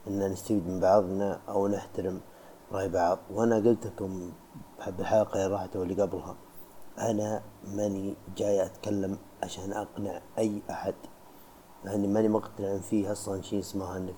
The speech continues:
تقنع أحد هالأيام هذه. إذا تكلمت الموضوع في أحد اقتنع معك، مو لأنك أقنعته، لا، لأن هذه قناعته أصلا.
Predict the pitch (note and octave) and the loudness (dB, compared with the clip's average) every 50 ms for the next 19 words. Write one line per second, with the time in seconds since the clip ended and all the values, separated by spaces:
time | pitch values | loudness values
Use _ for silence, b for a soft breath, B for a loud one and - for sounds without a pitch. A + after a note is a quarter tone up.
0 | - - A2 - - F2+ F2+ F#2+ F#2 F2 - F#2 F2 E2+ E2 E2+ F2 F2+ F#2+ F#2 | -6 -6 -6 -4 -4 -4 -2 -2 -2 -2 -4 -4 -4 -2 0 0 0 2 0 0
1 | F#2 F2+ E2+ D#2+ C#2+ D#2 E2+ E2+ F2 - G2+ - - - - - - - - - | -2 -2 -2 -4 -6 -8 -8 -8 -8 -8 -10 -10 -10 -14 -20 -20 -20 -20 -18 -18
2 | - - - - - - - - - - - G2+ F#2+ G2+ G2+ - - - G2+ G#2 | -18 -20 -20 -20 -20 -20 -20 -20 -16 -12 -8 -6 -6 -6 -6 -2 2 4 6 6
3 | G#2 G2+ - - G2+ G2+ G#2 G2+ F#2 F#2+ G2 F#2+ F#2 F2 F2 F2 E2 - G#2+ A2+ | 4 4 2 2 2 4 4 2 2 2 0 0 0 0 0 -2 0 4 4 6
4 | G2+ G#2 G#2+ F#2+ G#2+ - - - A2+ G#2 G2 F#2+ G2+ G#2 G#2 A#2 B2+ - - - | 6 4 4 2 0 -2 -2 -4 -2 -2 0 0 2 2 4 4 4 2 0 -10
5 | - - - - - - - - - - - - G#2 G#2+ A#2 A#2+ A#2+ A#2 A2+ A2 | -18 -20 -20 -20 -20 -20 -20 -20 -20 -16 -8 -2 2 4 6 8 8 8 6 6
6 | G#2 - - G#2+ - - A2+ G#2+ G2 G2+ - G2+ G2+ G2+ G#2 G2+ G2 G2 G2 G2+ | 2 0 0 0 0 0 0 0 0 0 0 0 4 6 8 8 8 6 2 0
7 | G2+ G2+ G#2+ G#2 G2 G#2 - G2+ G2+ G2 F#2+ F#2 - G#2 F#2+ F2+ - - - G2 | 0 0 0 0 0 0 0 0 -2 -2 -2 -2 0 2 2 2 0 -4 -6 -6
8 | - | -8